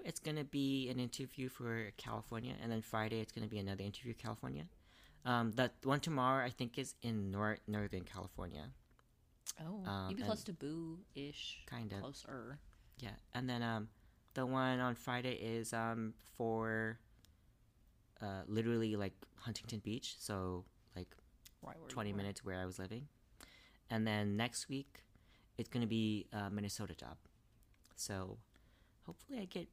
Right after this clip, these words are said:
Speaker 1: something soon, which I, I, I know I will eventually get something, and I know it might take some time, but again, I'm here with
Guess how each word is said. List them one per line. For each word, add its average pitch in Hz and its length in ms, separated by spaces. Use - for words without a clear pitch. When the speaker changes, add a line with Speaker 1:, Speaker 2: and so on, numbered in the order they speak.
Speaker 1:
something 117 1500
soon, 160 580
which 156 240
I, 160 200
I, 156 220
I 147 120
know 160 440
I 139 140
will 135 380
eventually 123 440
get 113 200
something, 156 540
and 123 180
I 123 100
know 123 640
it 107 160
might 110 240
take 117 180
some 107 180
time, 104 320
but 90 120
again, 90 340
I'm 87 140
here 90 100
with - 120